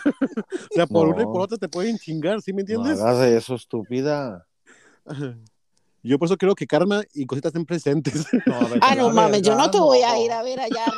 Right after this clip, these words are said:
Speaker 2: Ay,
Speaker 3: entre
Speaker 2: donde
Speaker 3: las
Speaker 2: me toque
Speaker 3: llamas del
Speaker 2: verte
Speaker 3: infierno,
Speaker 2: toda en-,
Speaker 3: olvídate.
Speaker 2: no, y donde me toque verte encuerada y con la liga toda reventada, no, joder.
Speaker 3: <laughs>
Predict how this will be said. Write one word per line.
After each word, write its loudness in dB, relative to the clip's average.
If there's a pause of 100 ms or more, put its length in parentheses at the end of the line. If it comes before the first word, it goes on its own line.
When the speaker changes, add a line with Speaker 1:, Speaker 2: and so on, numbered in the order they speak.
(200)
Speaker 2:
Ay, 2
Speaker 3:
entre 2
Speaker 2:
donde -4
Speaker 3:
las -4
Speaker 2:
me -8
toque -2
Speaker 3:
llamas 2
del 2
Speaker 2:
verte -4
Speaker 3:
infierno, -2
Speaker 2:
toda -4
en-, -6
Speaker 3:
olvídate. -10
Speaker 2:
no, -16 (260)
y -10
donde -4
me -2
toque -2
verte 0
encuerada -2
y -2
con -14
la -12
liga -12
toda -6
reventada, -6
no, -16
joder. -16 (360)
Speaker 3:
<laughs> -2